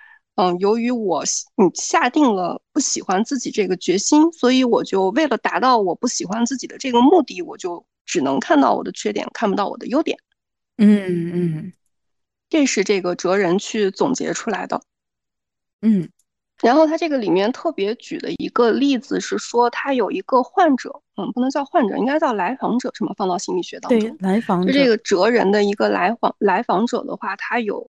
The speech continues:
Speaker 1: 脸红恐惧症或脸红综合症的这样的一个症状，跟别人在交往的时候会很容易脸红吧，说白了就是这样的一个症状。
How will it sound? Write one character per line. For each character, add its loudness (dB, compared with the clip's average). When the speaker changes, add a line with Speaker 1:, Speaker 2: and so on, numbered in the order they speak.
Speaker 1:
脸 2
红 2
恐 -2
惧 -6
症 0
或 -4
脸 -4
红 0
综 2
合 0
症 0
的 -6
这 -8
样 -2
的 0
一 -2
个 -2
症 0
状， -6
跟 4
别 2
人 2
在 -2
交 -2
往 -2
的 -10
时 -12
候 -10
会 -6
很 -8
容 -2
易 0
脸 0
红 -2
吧， -6
说 -10
白 -8
了 -10
就 -12
是 -12
这 -8
样 0
的 -4
一 -10
个 -12
症 -6
状。 -18